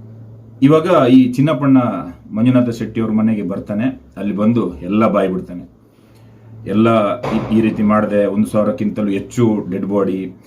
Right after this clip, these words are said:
ಅದು ಇದು ಏನೇನೋ ಏನೋ ಹೇಳ್ತಾ ಇರ್ತಾನೆ ಹುಚ್ಚನ್ ಥರ. ಕನ್ಸಲ್ವಾ, ಗ-, ಗಜ ಗಜ ಗಜ, ದೀಪಾವಳಿ ಬೇರೆ, ಅಲ್ಲಿ ಇಲ್ಲೆಲ್ಲ ಪಟಾಕಿ, ರಾತ್ರಿ ಎಲ್ಲ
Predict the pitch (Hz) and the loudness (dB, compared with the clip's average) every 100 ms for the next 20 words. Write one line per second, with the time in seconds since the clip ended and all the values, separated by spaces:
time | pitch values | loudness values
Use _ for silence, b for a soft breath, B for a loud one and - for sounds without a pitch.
0 | b 90 107 117 113 117 117 98 135 151 | b -4 0 2 2 2 0 4 4 4
1 | 165 165 165 170 160 147 135 120 113 101 | 2 0 -2 0 0 0 0 -2 -2 -6
2 | 95 101 110 104 92 - - - 120 139 | -6 0 0 0 -6 -12 -20 -4 0 2
3 | 135 110 120 - 87 104 - 98 107 110 | 2 2 2 0 -6 -8 -8 -8 -6 -4
4 | 110 110 107 - - b b - 95 120 | -4 -4 -4 -6 -12 b b -6 2 6
5 | 131 135 117 107 107 104 104 110 110 107 | 6 6 2 2 0 -2 -2 0 0 0
6 | 107 110 110 104 101 98 101 98 | -2 -4 -4 -6 -6 -6 -6 -6